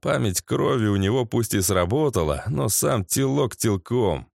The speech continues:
И как все дети, падок до всего блестящего и непонятного.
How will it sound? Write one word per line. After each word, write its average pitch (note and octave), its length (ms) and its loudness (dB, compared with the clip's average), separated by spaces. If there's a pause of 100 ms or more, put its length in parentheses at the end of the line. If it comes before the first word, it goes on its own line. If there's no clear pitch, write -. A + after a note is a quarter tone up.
(360)
И E3+ 180 2
как E3+ 320 0
все D3 220 0
дети, D3 380 0
падок A#2+ 480 0
до F#2 100 2
всего C#3 320 0
блестящего A2 840 2
и G#2+ 40 2
непонятного. A2 1000 0